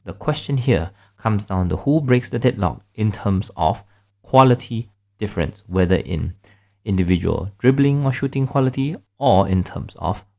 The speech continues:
movement. Now, the key here was that Man United had half the chances relatively evenly spread with Newcastle, and it all came down to moments of movement,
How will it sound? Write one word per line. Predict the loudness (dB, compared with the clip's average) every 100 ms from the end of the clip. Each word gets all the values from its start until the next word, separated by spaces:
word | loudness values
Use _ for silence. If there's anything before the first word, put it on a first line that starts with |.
| _
movement. | -2 0 0 -6 -8 -14 _ _ _
Now, | -2 -2 -2 _ _ -14
the |
key | -10 -2 0
here | 0 0 0 -2 -4
was | -6 -4
that | -6 -2
Man | 2 4
United | 4 2 0 -2 -8 _ _
had | -4 -4
half | 0 0 0
the | -10
chances | -4 -2 -2 -4 -10 -6
relatively | -4 -4 -4 -8 -6
evenly | -4 -2 0 -2
spread | -4 -10 -10 -12 _ _
with | -4 -4 0
Newcastle, | -2 0 -4 -8 -8 -4
and | 0 0 0
it | 0
all | 4 4 4
came | -2 0 2
down | 4 2 2 -4 _ _
to | 2
moments | 4 6 6 4 0 -2
of | -4 -4 -14 _ _ _ _ _ _
movement, | 0 0 2 -6 -6